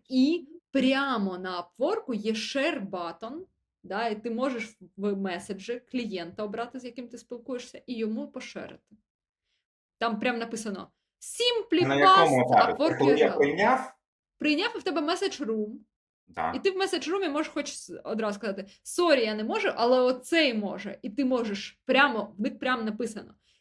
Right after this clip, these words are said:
Speaker 1: «Simply, simply past U R L». Refer, да?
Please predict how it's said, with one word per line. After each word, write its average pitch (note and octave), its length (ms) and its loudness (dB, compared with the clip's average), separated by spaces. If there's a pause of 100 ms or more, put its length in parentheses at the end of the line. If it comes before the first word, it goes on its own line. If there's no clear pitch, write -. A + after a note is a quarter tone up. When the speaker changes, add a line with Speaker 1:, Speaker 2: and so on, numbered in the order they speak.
(120)
Speaker 1:
«Simply, F4+ 680 0 (580)
simply C#4+ 960 0 (320)
past C#4 420 2 (400)
U G#3+ 100 -2
R G3+ 300 -2 (420)
L». C#4+ 220 -6 (840)
Refer, A3+ 680 0 (460)
да? B3 340 -4